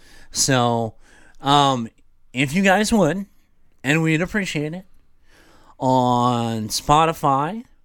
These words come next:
which is one of our newer platforms that we're, we've kind of been on a little more regularly,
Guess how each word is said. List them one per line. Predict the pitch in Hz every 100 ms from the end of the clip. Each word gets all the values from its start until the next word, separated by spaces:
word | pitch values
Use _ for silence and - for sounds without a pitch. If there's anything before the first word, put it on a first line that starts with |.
| _
which | - 143 139
is | 139 127
one | 135 135
of | 131
our | 135
newer | 135 135 123
platforms | 135 120 120 131 123
that | 131 123
we're, | 120 123
we've | 139 143 120
kind | 143 131
of | 117
been | 123 117
on | 113 113 113 117
a | -
little | 151 147 143
more | 131
regularly, | 123 123 120 113 110 107 143 175